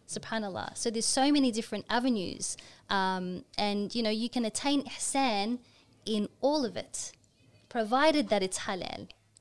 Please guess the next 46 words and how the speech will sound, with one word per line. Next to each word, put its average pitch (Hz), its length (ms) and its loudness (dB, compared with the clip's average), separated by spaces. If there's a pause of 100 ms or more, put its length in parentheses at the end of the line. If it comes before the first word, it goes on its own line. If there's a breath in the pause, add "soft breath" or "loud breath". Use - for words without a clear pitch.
provided 240 520 2
that 220 120 6
it's 202 200 -2
within 262 300 4
the 254 80 6
boundaries 196 520 -2
of 190 140 -6
the 180 80 -6
Sharia, - 540 -6 (300)
right? 214 320 -6
And 214 200 -4
we, 226 140 -2 (120)
I'll 233 100 2
remind 254 460 4
you 202 140 2
that, 190 200 2 (240 loud breath)
you 233 120 2
know, 220 160 4
the, 208 240 2
the 202 100 -2
Sharia 226 720 2 (400 soft breath)
is 214 300 0
all 311 200 2
based 247 480 0
upon 208 360 -2
pillars 254 460 0
that 190 300 0
are 202 80 -2
there 220 240 2
to, 208 540 -2
uh, 185 240 -4
protect - 480 -6
the 202 80 0
individual, 175 640 -6 (220)
protect 320 400 -2
the 240 80 -6
society, 190 500 -4
protect - 380 -4
the - 60 -6
community, 202 500 -2
protect, - 580 2
you 220 60 0
know, 208 320 0
um, 185 400 -2
the 160 80 -6
economy, 233 540 0